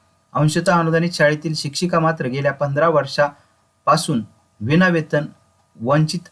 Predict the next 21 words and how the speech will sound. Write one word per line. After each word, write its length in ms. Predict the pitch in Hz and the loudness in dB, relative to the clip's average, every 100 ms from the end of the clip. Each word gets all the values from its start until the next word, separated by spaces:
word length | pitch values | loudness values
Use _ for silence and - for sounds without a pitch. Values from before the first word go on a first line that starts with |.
| - | -4
आहेत. 260 | 131 120 - | -4 -4 -8
या 180 | 110 135 | -6 -4
शिक्षिका 560 | 131 147 - 185 170 117 - _ - | -4 -6 -4 -2 0 -2 -8 _ -6
सरकारच्या 540 | 147 143 165 160 175 | -2 0 0 0 0
लाडक्या 340 | 147 143 151 151 | 0 0 0 0
बहिणी 320 | 127 139 147 | 0 -2 -2
नाहीत 260 | 139 190 175 | 0 0 0
का?" 140 | - 110 - _ _ _ | -2 -4 -4 _ _ _
असा 200 | 123 147 | -8 -8
प्रश्न 360 | 139 156 - 165 - _ _ _ _ _ _ _ _ - | -4 -4 -4 -8 -8 _ _ _ _ _ _ _ _ -8
असेल 440 | 151 - 190 170 - _ - | -4 0 0 0 -6 _ 0
तर 120 | 170 170 | 0 2
तात्काळ 400 | - 196 - 180 165 | 0 0 0 -2 -2
या 140 | 135 143 | -2 0
लाडक्या 380 | 143 147 170 | 0 0 0
बहिणींसाठी 760 | 165 131 139 151 151 160 160 117 - | -2 0 0 0 0 -2 -2 -10 -10
वेतनासाठी 720 | 117 147 151 185 180 120 113 113 - | -6 -6 -2 -2 -2 -4 -6 -8 -4
तरतूद 380 | 147 151 185 175 | -4 -2 -2 -2
करून 380 | 165 165 117 127 _ _ - | -2 0 0 -4 _ _ -2
पूर्ण 240 | 175 185 | 0 2
वेतन 440 | 190 151 143 156 | 0 -2 -4 -4